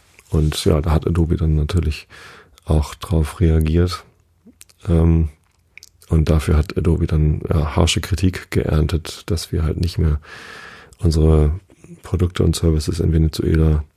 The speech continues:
anbieten. Fand ich ganz interessant, dass einerseits die, die größeren Firmen, also Google, Amazon, Facebook, Apple, dass die sich alle überhaupt nicht um diese Anweisung des U-S-Präsidenten kümmern.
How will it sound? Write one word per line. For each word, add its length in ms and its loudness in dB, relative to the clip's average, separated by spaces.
anbieten. 640 0
Fand 180 0
ich 120 -6
ganz 180 2
interessant, 640 -2
dass 520 -4
einerseits 560 2
die, 320 2
die 140 -14
größeren 580 2
Firmen, 480 0
also 220 -4
Google, 640 2
Amazon, 520 0
Facebook, 680 -2
Apple, 480 2
dass 260 -2
die 120 -2
sich 300 -2
alle 200 4
überhaupt 260 0
nicht 240 -2
um 120 2
diese 260 2
Anweisung 520 2
des 240 -6
U-S-Präsidenten 920 0
kümmern. 520 2